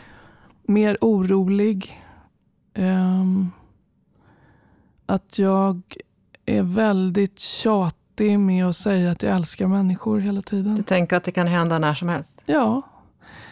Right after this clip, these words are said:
Speaker 1: Det har också gjort att jag är, att jag har väldiga behov av ytligheter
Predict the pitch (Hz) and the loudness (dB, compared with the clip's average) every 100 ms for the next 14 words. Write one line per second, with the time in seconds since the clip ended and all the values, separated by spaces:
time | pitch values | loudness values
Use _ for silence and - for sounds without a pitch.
0 | - - - _ _ _ _ - _ _ | -20 -20 -20 _ _ _ _ -20 _ _
1 | _ 247 233 208 - 240 226 214 - 214 | _ -2 0 0 0 2 2 2 -2 -2
2 | - 214 202 196 214 - 214 202 196 208 | 0 2 2 0 -2 -2 0 2 2 2
3 | 202 190 175 180 196 180 190 185 170 185 | 2 0 0 2 2 2 2 2 0 -6
4 | - - 208 - 180 160 180 175 - 226 | -6 0 0 0 -4 -2 0 -2 -4 -2
5 | 220 | -2